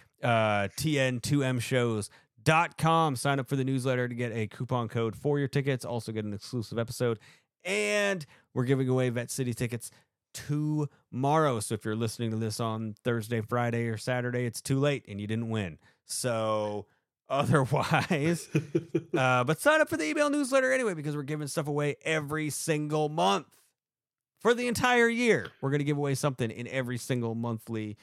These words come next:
Speaker 1: And I'm not gonna cheapen out and be like, "Oh, well, the episode is something free." No, like, we're giving away free stuff every single month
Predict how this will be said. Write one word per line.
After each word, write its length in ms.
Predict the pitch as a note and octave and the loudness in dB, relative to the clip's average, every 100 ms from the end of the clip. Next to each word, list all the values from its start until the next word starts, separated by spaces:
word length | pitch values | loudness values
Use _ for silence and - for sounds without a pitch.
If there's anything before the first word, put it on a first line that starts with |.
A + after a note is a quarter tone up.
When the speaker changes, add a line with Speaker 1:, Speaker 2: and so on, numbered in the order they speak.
| - - | -14 -4
Speaker 1:
And 100 | C#3 | 0
I'm 80 | C#3+ | 2
not 240 | D#3 D#3 | 4 2
gonna 160 | D3 C#3 | 2 0
cheapen 460 | - - E3+ C#3+ | -2 -2 0 2
out 240 | C#3+ D3+ B2 | 4 4 2
and 100 | A#2+ | 0
be 140 | B2 | 2
like, 240 | B2 A#2+ B2+ | 4 4 4
"Oh, 200 | C#3 C#3 | 4 4
well, 200 | B2+ A2+ | 4 2
the 180 | A2+ | 2
episode 480 | B2 C3 C3 A#2 A2 | 0 0 -2 0 0
is 100 | G#2+ | 0
something 300 | A#2+ G#2+ G#2+ | -2 -2 -4
free." 220 | G2+ D#3+ | 0 0
No, 160 | C#3+ C#3 | 2 0
like, 160 | A#2+ B2 | -2 -4
we're 100 | B2 | -6
giving 320 | A2+ D3 C#3+ | -4 -4 -2
away 320 | C#3 D3 C#3+ | -2 0 0
free 300 | C3+ D#3 C3+ | 0 -2 -2
stuff 320 | - D#3 B2 | 0 0 0
every 240 | - C3+ C3 | -4 -6 -4
single 260 | E3 C#3 | -4 -4
month 260 | C3 D#3+ | -2 -2